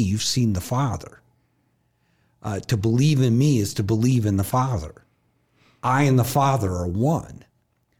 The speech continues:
So, uh, Josh McDowell put it this way. He was either a liar, a lunatic, or it's gotta be the truth. And so, now I wouldn't suggest you do that with your friend,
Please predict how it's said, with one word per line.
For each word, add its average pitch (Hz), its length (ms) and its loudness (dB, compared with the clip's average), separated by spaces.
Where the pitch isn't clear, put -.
So, 123 580 0
uh, 85 340 -2
Josh 151 380 0
McDowell 147 500 2
put 135 180 0
it 110 120 -4
this 135 260 0
way. 98 380 0
He 110 140 2
was 117 200 0
either 110 500 2
a 110 80 -4
liar, 160 600 0
a 101 100 -4
lunatic, 165 920 0
or - 60 -8
it's 123 100 -6
gotta 185 160 -2
be 165 100 2
the 117 100 2
truth. - 560 -4
And 123 120 0
so, - 360 0
now 135 120 0
I 160 40 2
wouldn't 196 260 2
suggest 151 500 0
you 131 80 0
do 151 200 2
that 131 220 2
with 113 180 0
your 101 100 2
friend, 95 640 0